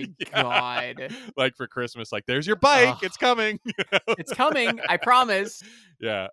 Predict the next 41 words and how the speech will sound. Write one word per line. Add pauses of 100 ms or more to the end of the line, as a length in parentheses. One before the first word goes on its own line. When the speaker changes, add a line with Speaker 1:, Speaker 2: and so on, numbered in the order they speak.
Speaker 1:
Um, (160)
at
least
I
got
to
open
something,
you
know. (360)
Uh,
Speaker 2:
<laughs>
Speaker 1:
Elaine,
by
the
way,
has
been
put
in
charge
of
the
coats,
and
Putty
has
been
put
in
charge
of
making
sure
nobody
puts
drinks
on
Joe's
sound
system.